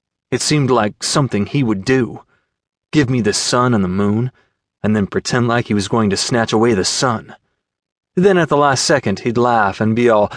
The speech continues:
"Ha, I got you, didn't I?" I shook my head at myself.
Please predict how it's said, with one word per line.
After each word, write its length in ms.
"Ha, 440
I 100
got 340
you, 80
didn't 260
I?" 320
I 80
shook 300
my 140
head 200
at 60
myself. 760